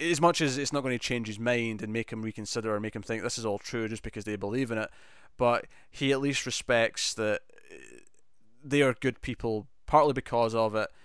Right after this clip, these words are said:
and this makes their lives easy. 'Cause, like, I, I mean, it, 'cause if he turned around and said, "No, hey, like, this is all bullshit,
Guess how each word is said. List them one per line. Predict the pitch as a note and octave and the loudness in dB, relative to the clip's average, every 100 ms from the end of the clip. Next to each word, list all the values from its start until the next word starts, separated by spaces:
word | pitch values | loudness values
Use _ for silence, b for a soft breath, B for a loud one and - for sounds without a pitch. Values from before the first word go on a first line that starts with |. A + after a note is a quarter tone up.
| b b A2+ | b b -2
and | A2 A2 G#2+ G#2 - | 2 2 0 -4 -2
this | B2 A#2+ | 0 2
makes | A#2+ A#2 A#2 | 0 -2 0
their | A#2 | 2
lives | A2 G#2 G2+ - - - - - | 2 2 0 -2 -6 -8 -12 -2
easy. | C#3+ A#2+ | 0 2
'Cause, | C#3+ | 4
like, | E3+ E3 | 6 6
I, | D#3+ E3 | 6 6
I | |
mean, | E3+ | 4
it, | E3 F3 C#3+ - | 4 2 -2 0
'cause | E3+ | 2
if | A3+ | 4
he | A3 | 6
turned | F#3 C#3 | 4 6
around | C#3 | 4
and | C3 | 4
said, | - A#2+ B2 | 2 2 4
"No, | C3+ | 4
hey, | A2+ B2+ A2+ | 6 4 4
like, | G#2+ G2+ | 2 0
this | A#2 A#2 | -2 -2
is | |
all | G#2+ G2+ | -2 0
bullshit, | G2+ G2+ F#2+ F#2 | 0 0 0 0